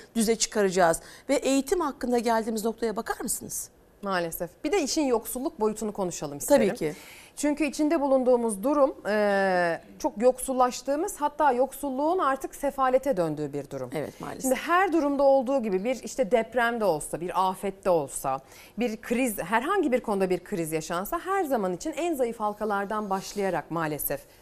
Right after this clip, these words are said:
Speaker 2: zarar veriyor.
Speaker 1: Hı hı.
Speaker 2: Şimdi toplumun da zayıf halkaları ekonomik anlamdaki güçsüz olan kadınlar, halkalardan
Speaker 1: Dezavantajlı,
Speaker 2: bir tanesi.
Speaker 1: evet,
Speaker 2: Evet.
Speaker 1: maalesef. Hı hı.
Speaker 2: Yani bu dezavantaj nedeniyle aslında, e, yoksulluğun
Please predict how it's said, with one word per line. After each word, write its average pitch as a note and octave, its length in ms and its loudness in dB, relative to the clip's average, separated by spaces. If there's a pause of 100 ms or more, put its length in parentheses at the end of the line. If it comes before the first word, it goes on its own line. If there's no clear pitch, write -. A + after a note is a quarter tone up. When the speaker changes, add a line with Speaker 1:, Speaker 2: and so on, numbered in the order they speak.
(140)
Speaker 2:
zarar D#3+ 440 0
veriyor. B2+ 360 -6
Speaker 1:
Hı G#3 40 -6
hı. G3 120 -6
Speaker 2:
Şimdi G#3 200 -6
toplumun C#4+ 500 0
da D#4+ 80 0
zayıf C#4 300 0
halkaları B3 600 0 (220)
ekonomik B3 540 -2
anlamdaki G3 560 -2
güçsüz A3+ 380 -4
olan C4 280 0 (420)
kadınlar, G#3+ 500 0
halkalardan C4+ 320 8
Speaker 1:
Dezavantajlı, G#3 600 8
Speaker 2:
bir E3 40 4
tanesi. E3 180 0
Speaker 1:
evet, F#3+ 200 4
Speaker 2:
Evet. - 180 -2
Speaker 1:
maalesef. - 460 0
Hı G#3+ 40 -6
hı. A3 40 -6 (160)
Speaker 2:
Yani C#4 480 4
bu C4+ 240 2
dezavantaj D#4 880 4
nedeniyle C#4+ 560 4
aslında, C4 680 -2 (220)
e, G#3+ 420 -2
yoksulluğun C#4+ 840 0